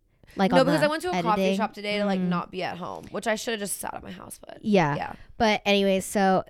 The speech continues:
Speaker 1: if you guys haven't watched the new Squid Games reality T V show, it is quite literally, like, one of the most insane reality T V shows I've ever watched because, like, it's,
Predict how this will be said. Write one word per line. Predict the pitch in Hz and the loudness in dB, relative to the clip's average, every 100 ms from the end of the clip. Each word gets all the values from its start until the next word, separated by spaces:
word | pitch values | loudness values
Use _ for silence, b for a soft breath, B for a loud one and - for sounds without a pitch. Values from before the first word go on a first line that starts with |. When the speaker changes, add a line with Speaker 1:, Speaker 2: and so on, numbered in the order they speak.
| - | -2
Speaker 1:
if | 208 202 | -2 0
you | 220 | 0
guys | 208 208 | 0 0
haven't | 202 185 202 156 | -4 -2 -2 -2
watched | 180 180 190 - - | 0 0 -2 -10 -8
the | 190 | -6
new | 185 185 | -4 -4
Squid | - - 180 185 | -6 -4 -2 -2
Games | 185 185 180 180 | -2 -2 -4 -4
reality | 180 175 170 175 170 | -2 0 0 -2 -4
T | - 185 | -6 -8
V | 175 175 | -6 -6
show, | - 190 190 190 - - | -4 -2 0 0 -2 -2
it | 214 - | -2 0
is | 202 196 185 190 - _ _ _ _ _ _ _ _ _ _ | 0 0 -2 -6 -18 _ _ _ _ _ _ _ _ _ _
quite | - - 247 277 165 | -8 4 6 6 2
literally, | 180 185 208 202 202 190 | -2 0 0 2 0 -2
like, | 170 160 151 - _ _ _ _ _ | -2 -6 -8 -14 _ _ _ _ _
one | 208 233 | -6 -4
of | 302 | -4
the | |
most | 320 269 - | -2 -4 -4
insane | 220 220 196 - 165 175 208 220 - - | -6 -6 -6 -8 -8 -8 -8 -10 -14 -8
reality | 233 233 254 | -4 -2 -2
T | 240 269 | -2 -4
V | 247 | -2
shows | 240 240 240 | 0 0 0
I've | 240 | 0
ever | 240 | 0
watched | 240 233 240 - - 247 | 0 0 -2 -6 -12 -8
because, | 220 - 190 180 | -8 -4 -4 -2
like, | 185 165 156 - - b b b b b b b _ _ _ | -4 -4 -6 -12 -20 b b b b b b b _ _ _
it's, | 233 - - - | 2 2 -2 -8